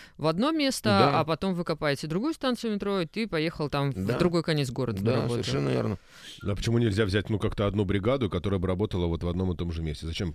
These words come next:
Speaker 3: по городу прыгать?
Speaker 1: Не, ну, они одну отработали, поехали
Speaker 2: А
Speaker 1: на
Speaker 2: если бы
Speaker 1: другую.
Speaker 2: мы так делали, мы тогда метро бы до сих пор еще строили, наверное, с советских
Speaker 1: <laughs>
Speaker 2: времен.
Speaker 3: А, а.
Speaker 2: Умовцы у нас, например, управление механизации, это главная контора механическая, а тыкать и вообще мы их цыганами называем.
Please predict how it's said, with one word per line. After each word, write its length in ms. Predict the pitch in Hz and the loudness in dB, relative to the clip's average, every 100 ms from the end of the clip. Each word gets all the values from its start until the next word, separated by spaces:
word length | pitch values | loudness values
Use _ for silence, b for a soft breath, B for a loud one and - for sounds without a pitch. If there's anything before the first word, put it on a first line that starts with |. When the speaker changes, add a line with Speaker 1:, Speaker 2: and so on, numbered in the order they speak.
| - | -6
Speaker 3:
по 100 | 90 | -6
городу 260 | 87 82 73 | -4 -4 -6
прыгать? 260 | 71 71 | -8 -8
Speaker 1:
Не, 80 | 151 | -6
ну, 120 | 139 | -4
они 160 | 156 165 | -2 -2
одну 260 | 135 160 | -2 -2
отработали, 540 | 151 135 127 202 - 175 | -4 -4 -6 -6 -8 -12
поехали 360 | - 151 - 156 | -8 -8 -6 -2
Speaker 2:
А 40 | |
Speaker 1:
на 60 | 120 | 0
Speaker 2:
если 120 | 120 120 | 0 0
бы 60 | 117 | -2
Speaker 1:
другую. 20 | |
Speaker 2:
мы 60 | 117 | -2
так 160 | 120 | -2
делали, 340 | 107 120 117 98 | 0 0 0 0
мы 220 | 98 95 | -2 -2
тогда 220 | 104 98 | -2 -2
метро 280 | 104 101 107 | -2 -2 -2
бы 100 | 101 | -2
до 120 | 104 | -4
сих 160 | 101 107 | -6 -6
пор 160 | 104 | -4
еще 200 | 95 - | -6 -6
строили, 340 | 87 - 98 98 | -8 -2 -2 0
наверное, 560 | 95 98 92 92 90 90 | 0 -2 0 -2 -2 -4
с 80 | |
советских 540 | - - 95 92 98 - | -6 -4 -2 -2 -2 0
Speaker 1:
<laughs> 0 | |
Speaker 2:
времен. 440 | 214 101 90 78 82 | 2 2 2 0 0
Speaker 3:
А, 320 | 95 85 95 | 0 0 2
а. 40 | |
Speaker 2:
Умовцы 320 | 139 147 120 | 2 0 0
у 40 | 131 | 0
нас, 180 | 131 127 | 0 0
например, 280 | 120 120 117 | -2 -2 -2
управление 420 | 127 123 117 104 | 0 2 2 0
механизации, 680 | 101 113 110 107 101 - 87 | 0 0 0 2 0 0 -4
это 280 | 85 87 85 | -2 -4 -2
главная 500 | 87 98 104 98 90 | -2 0 0 0 -2
контора 400 | 92 90 85 78 | -2 -2 -2 -2
механическая, 640 | 82 92 90 80 - 87 | -2 -2 -2 -4 -6 -4
а 40 | 85 | -4
тыкать 280 | - 101 113 | -4 -10 -4
и 40 | |
вообще 260 | 117 113 104 | -4 -2 -2
мы 120 | 87 | -2
их 80 | - | -4
цыганами 400 | 101 104 85 78 | -4 -2 0 0
называем. 420 | 76 78 80 69 | -2 -2 -2 -2